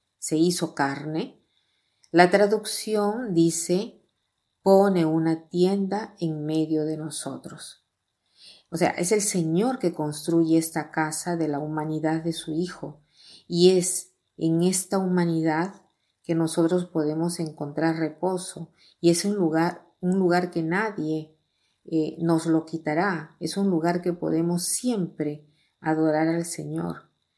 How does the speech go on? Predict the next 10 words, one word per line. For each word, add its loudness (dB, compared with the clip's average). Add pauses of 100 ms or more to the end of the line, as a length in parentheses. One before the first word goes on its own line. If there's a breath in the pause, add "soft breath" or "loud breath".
(180)
No 0
es 0
una -2
iglesia, 0 (540)
¿no? -12 (320)
que, 0
que 2
podría 4
estar 0
cerrada, 0